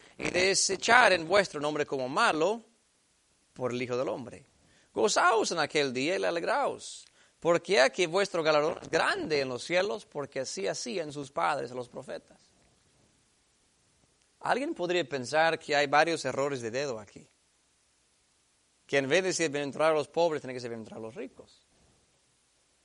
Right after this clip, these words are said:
"Bienaventurados los felices". Porque vuelvo y te digo, muchos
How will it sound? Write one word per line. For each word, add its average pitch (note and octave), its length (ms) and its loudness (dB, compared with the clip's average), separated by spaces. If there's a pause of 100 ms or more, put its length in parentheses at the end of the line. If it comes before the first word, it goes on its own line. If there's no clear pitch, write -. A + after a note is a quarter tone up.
(240)
"Bienaventurados A#2 480 -4
los B2 120 -6
felices". - 640 -10 (640)
Porque A2+ 240 -12
vuelvo A2 300 -6
y A#2 80 -8
te A#2 160 -8
digo, F3+ 340 -8 (560)
muchos C3+ 840 -10